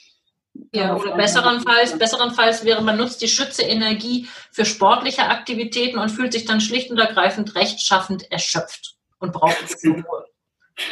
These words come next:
Speaker 2: Ja, und man sollte dann auch die Knochen ein bisschen entlasten, weil der Steinbock auch, ähm, die Steinbock-Energie auch für die Knochen stehen.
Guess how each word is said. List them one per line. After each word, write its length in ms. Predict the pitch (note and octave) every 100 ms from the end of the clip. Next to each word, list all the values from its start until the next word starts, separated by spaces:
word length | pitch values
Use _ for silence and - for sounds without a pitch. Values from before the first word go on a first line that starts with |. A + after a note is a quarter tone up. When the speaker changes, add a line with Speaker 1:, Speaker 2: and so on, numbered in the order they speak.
| - -
Speaker 2:
Ja, 220 | A3+ G#3
und 160 | F3+ F3+
man 220 | F#3 F3
sollte 320 | F3+ F#3+ G3
dann 200 | F3+ F#3+
auch 140 | F#3+ -
die 100 | -
Knochen 380 | - G#3 A3+
ein 180 | G#3+ G3
bisschen 340 | G3 G3+ G3 E3+
entlasten, 680 | F3+ E3 F3+ G3+ - G3
weil 140 | F3 F3
der 140 | F3
Steinbock 640 | F3 D#3+ E3 F3+ G#3 -
auch, 380 | - D#3+ D#3+ -
ähm, 340 | E3+ D#3 D#3 D#3+
die 100 | D#3+
Steinbock-Energie 840 | - E3+ F3 D3 E3 E3 D#3+ D#3
auch 120 | D3+
für 120 | - D#3+
die 160 | D#3+
Knochen 400 | - E3+ E3 D3
stehen. 560 | C#3 - D3+ C3+ C#3